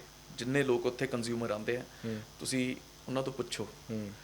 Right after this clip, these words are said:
Speaker 1: ਤੇ ਤੁਹਾਨੂੰ ਦੱਸਣਗੇ ਅਨੇਕਾਂ ਤਰ੍ਹਾਂ ਦੇ ਟੈਸਟ ਫ੍ਰੀ ਹੈ,
Speaker 2: ਹੂੰ।
Speaker 1: ਦਵਾਈ ਦਾ ਇੱਕ ਪੈਸਾ ਨਹੀਂ।
Speaker 2: ਹੂੰ।
Speaker 1: ਤੁਹਾਨੂੰ ਯਾਦ ਹੋਣਾ, ਮਾਨ ਸਾਹਿਬ ਨੇ ਕਿਹਾ ਸੀ ਕਿ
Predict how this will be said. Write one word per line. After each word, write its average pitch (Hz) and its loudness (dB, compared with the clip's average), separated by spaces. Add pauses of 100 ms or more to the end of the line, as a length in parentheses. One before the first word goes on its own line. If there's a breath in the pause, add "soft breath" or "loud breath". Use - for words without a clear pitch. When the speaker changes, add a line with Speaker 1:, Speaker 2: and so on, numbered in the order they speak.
(260 soft breath)
Speaker 1:
ਤੇ - -6
ਤੁਹਾਨੂੰ 131 2
ਦੱਸਣਗੇ 131 8
ਅਨੇਕਾਂ 180 2
ਤਰ੍ਹਾਂ 165 8
ਦੇ 147 8
ਟੈਸਟ 135 6
ਫ੍ਰੀ 131 -2
ਹੈ, - -8 (320)
Speaker 2:
ਹੂੰ। 104 0
Speaker 1:
ਦਵਾਈ 139 12
ਦਾ 151 12
ਇੱਕ 147 10
ਪੈਸਾ 123 6
ਨਹੀਂ। 131 -4 (180)
Speaker 2:
ਹੂੰ। 107 -2 (560 loud breath)
Speaker 1:
ਤੁਹਾਨੂੰ 123 4
ਯਾਦ 123 12
ਹੋਣਾ, 143 10
ਮਾਨ 127 10
ਸਾਹਿਬ 139 8
ਨੇ 135 6
ਕਿਹਾ 139 8
ਸੀ 147 4
ਕਿ 151 2